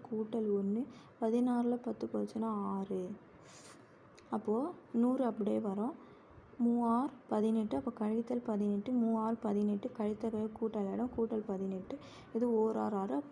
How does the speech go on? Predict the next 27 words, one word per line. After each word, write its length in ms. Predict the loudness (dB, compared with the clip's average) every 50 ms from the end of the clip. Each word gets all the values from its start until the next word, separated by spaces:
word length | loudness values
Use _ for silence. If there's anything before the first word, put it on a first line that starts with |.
| -4
கூட்டல் 320 | -4 -2 0 0 0 0 0 0
ஆறுன்னு 340 | -2 -4 -4 -4 -4 -6 -6
வரும். 200 | -8 -10 -10 -12 -14 -18 -18 -20 -20 -14 -10 -8
அப்போ 220 | -2 2 4 4 6 6
நூறு 420 | 6 6 6 4 4 2 2 2 2 2 -2 -6 -12 -18 -20 -20 -20 -20 -20 -20 -20 -20 -20 -20 -20 -20 -18 -6 -2
பெருக்கணுமா, 420 | 0 2 4 4 4 4 4 4 2 0 0
கழித்தல் 500 | 0 2 2 4 2 2 2 0 0 0 0 0 -2
பதினெட்டு, 500 | 0 2 4 4 4 4 2 0 -2 -4 -4 -4 -4
கூட்டல் 460 | -4 -2 -2 0 0 0 0 0 0 0 -2
பதினெட்டு, 560 | -2 0 2 2 2 2 0 -2 -2 -2 -2 -2 -2 -4 -4
கூட்டல் 440 | -2 0 0 0 0 0 0 0 0 -2 -2
ஆறு. 160 | -4 -4 -6 -8 -12 -20 -20 -20 -20 -20 -20 -20 -10 -4 0
கழித்தல் 400 | 2 2 2 2 2 0 0 0
பதினெட்டும் 440 | 0 2 2 2 2 2 0 -2 -2 -2
கூட்டல் 340 | -2 -2 0 0 0 0 0 0
பதினெட்டு 380 | 0 2 2 2 2 0 -2 -2 0
பூஜ்ஜியம் 340 | 2 4 4 4 4 2 2
மட்டும், 260 | 0 0 2 4 4 6
மீதி 240 | 6 6 6 6 6 6 4
என்ன 100 | 4 2 0
இருக்குது? 260 | -2 -6 -6 -4 -4 -2 -2
ஆறு. 160 | -2 -2 -2 -2 -4
அப்போ 180 | -4 -2 -2 -2 -2 -2 -6 -8 -14 -20 -20 -20 -20 -20 -6 0 4 4
நூறு 420 | 6 8 8 8 6 6 6 4 2 2 -2 -8 -18 -20 -20 -20 -20 -20 -20 -20 -20 -20 -20 -20 -20 -10 -2 0
பெருக்கல் 500 | 2 4 4 2 2 2 2 2 2 2 2 0 -2
ஆறு, 140 | -2 -2 -2
அப்போ 180 | -2 -2 -2